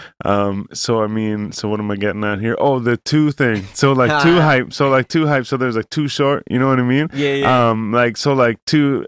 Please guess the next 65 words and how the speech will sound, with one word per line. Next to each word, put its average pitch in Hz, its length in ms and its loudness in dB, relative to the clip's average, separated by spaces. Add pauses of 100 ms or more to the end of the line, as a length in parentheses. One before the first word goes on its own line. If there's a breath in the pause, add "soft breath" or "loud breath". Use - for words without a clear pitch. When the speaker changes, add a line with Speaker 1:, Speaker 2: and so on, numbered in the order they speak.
Speaker 1:
I 113 180 2
mean, 110 180 -2
I 110 60 0
can't 113 200 -2
even 107 140 -2
think 104 140 -4
of 98 80 -2
any 98 160 0
other 110 180 -2
rappers, 98 440 -4
but, 107 160 0 (320 loud breath)
but, 131 100 4
like, 127 160 2
the 117 120 2 (100)
Two 147 160 2
thing 117 320 0
was, 107 180 0
like, 104 180 0
uh, 107 180 -2
that 107 160 0
was 107 160 -2
around 104 280 -2
that 101 200 -2
time. 98 260 -2
You 101 80 -2
know 107 80 2
what 104 80 2
I 104 40 2
Speaker 3:
But, 104 60 0
Speaker 1:
mean? 120 160 2
Speaker 3:
like 135 80 -2
Speaker 1:
So 123 140 4
that's 120 260 2
what, 120 200 -2
that's 123 200 0
why 113 140 0
it 107 80 -6
suited 110 300 -6
that 98 200 -4
time. 107 300 -6
Like - 140 -8
Speaker 3:
Yeah, 127 260 -2
yeah. 113 320 -6
Me, 131 360 -6
and 120 180 -8
also, 120 340 -6
like, 110 200 -8
I 113 80 -4
was 113 120 -8
a 110 80 -8
big, 110 340 -8
like, 104 200 -8 (100)
Kid 113 160 -10
and 104 120 -14
Play 110 240 -8
dude. 80 340 -14 (240)
Speaker 1:
Oh, 135 420 6
Speaker 3:
That's 135 140 6
Speaker 1:
yeah. 143 260 4
Speaker 3:
fine. 135 100 2
Speaker 1:
Oh, 156 200 0
true, 127 360 -2
Speaker 2:
Mm. - 20 -
Speaker 1:
true. 127 120 -2
Speaker 3:
So, 117 500 -4